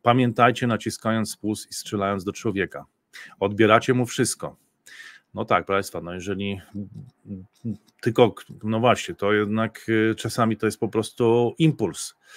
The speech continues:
Ale nie wiem, no proszę państwa, t-, też już, dobra, może niech się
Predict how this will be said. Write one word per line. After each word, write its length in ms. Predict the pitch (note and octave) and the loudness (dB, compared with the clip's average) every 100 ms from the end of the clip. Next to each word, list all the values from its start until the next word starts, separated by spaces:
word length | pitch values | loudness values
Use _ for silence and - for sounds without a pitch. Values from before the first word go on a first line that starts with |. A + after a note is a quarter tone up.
| - - - - _ _ - G#2+ | -18 -18 -18 -20 _ _ -4 2
Ale 160 | A#2+ | 4
nie 160 | C3 A2+ | 6 4
wiem, 180 | F#2 F2+ | 2 -4
no 100 | E2+ | -4
proszę 140 | G#2+ | -2
państwa, 300 | G#2 - E2+ | -2 -4 -8
t-, 340 | - - - - | -8 -16 -12 -6
też 240 | G2+ - | -4 -4
już, 300 | G2 - - | -8 -10 -6
dobra, 240 | G2 F#2 F2 | -4 -4 -4
może 340 | F#2+ G2+ G2 F2 - | -2 0 0 -2 -4
niech 180 | A2 - | -4 -4
się 320 | - - A2 | -10 -6 -4